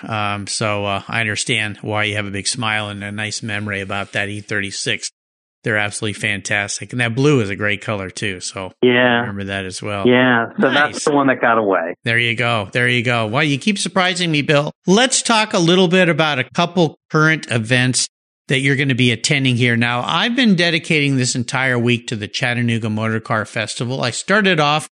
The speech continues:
Speaker 1: with, uh, Jim Pace, a co-founder. I had Do-, Dorsey, uh, Schrader on the show this week, Mike Tilson, Mark, uh, Gillis,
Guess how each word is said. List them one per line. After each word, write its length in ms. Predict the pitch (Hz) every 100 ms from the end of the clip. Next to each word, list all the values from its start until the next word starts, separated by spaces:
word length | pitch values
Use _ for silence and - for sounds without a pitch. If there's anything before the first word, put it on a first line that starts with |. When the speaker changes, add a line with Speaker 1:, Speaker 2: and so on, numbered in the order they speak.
| _ _ _
Speaker 1:
with, 300 | 131 120 -
uh, 140 | 120 110
Jim 320 | 107 113 110
Pace, 420 | - 151 156 -
a 60 | -
co-founder. 720 | 151 147 147 143 143 139 127
I 40 |
had 300 | 107 104 101
Do-, 220 | 127 127 127 -
Dorsey, 500 | 123 117 113 120 104
uh, 60 | 98
Schrader 380 | - 156 165 170
on 100 | 151
the 60 |
show 220 | 135 156 151
this 260 | 147 -
week, 320 | 147 143 -
Mike 240 | 113 98 -
Tilson, 400 | 156 147 - 143 - _ _ _ -
Mark, 300 | 113 104 98 _
uh, 240 | 120 104 101
Gillis, 560 | - 165 160 160 147